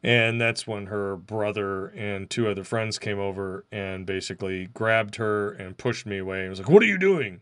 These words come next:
I was like, "Uh," and then she starts yelling at them. She's like, "No, I really like him." And so anyway, uh, that sort of devolved into a little fight amongst them while I went back to our table,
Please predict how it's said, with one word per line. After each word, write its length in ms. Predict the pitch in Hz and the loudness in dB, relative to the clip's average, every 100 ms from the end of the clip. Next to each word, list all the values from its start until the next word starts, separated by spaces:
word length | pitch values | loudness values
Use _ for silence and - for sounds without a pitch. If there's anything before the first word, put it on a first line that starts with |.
| - | -16
I 60 | |
was 260 | 107 120 110 | -8 -4 -4
like, 100 | - _ - | -6 _ -16
"Uh," 260 | - 262 185 _ _ _ - | -10 -10 -10 _ _ _ -8
and 100 | 104 | -4
then 240 | 98 95 - | -4 -8 -12
she 300 | - - 143 | -6 0 2
starts 320 | 127 - 104 - | 2 0 -2 0
yelling 320 | 107 104 95 | 2 0 -4
at 100 | - | -6
them. 340 | 110 104 104 | -4 -4 -6
She's 160 | 101 113 | -10 -10
like, 100 | 170 | -8
"No, 300 | 269 311 311 | -4 -2 0
I 80 | 294 | 0
really 320 | 285 285 277 | 0 -2 0
like 300 | 277 277 254 | 0 0 0
him." 180 | 147 131 131 135 135 127 - - _ _ | -6 -10 -12 -12 -12 -14 -16 -20 _ _
And 100 | - | -2
so 120 | - 220 | 4 6
anyway, 420 | 190 139 127 127 - _ - _ - | 6 4 2 0 -8 _ -20 _ -8
uh, 500 | - 120 120 117 117 | 0 2 4 2 -2
that 300 | 98 127 165 | -2 4 4
sort 200 | - 143 | 4 2
of 140 | 127 101 | 2 0
devolved 680 | 107 104 113 113 113 107 - | -4 0 2 2 0 -6 -12
into 480 | 110 101 113 107 120 | -12 -6 -4 -2 0
a 20 | |
little 220 | 123 131 | 2 2
fight 320 | - 117 117 - | 2 0 0 -4
amongst 520 | 107 101 101 - - | -6 -6 -6 -12 -6
them 360 | 110 110 107 104 | -2 -2 -4 -6
while 240 | 101 98 | -2 0
I 400 | 98 101 98 98 - | 0 0 -2 -6 -8
went 300 | 101 101 - | -8 -8 -6
back 280 | 101 95 - | -4 -4 -8
to 280 | - 98 104 | -6 -6 -6
our 240 | 95 92 | -8 -8
table, 560 | 87 131 131 101 98 | -4 2 2 2 -4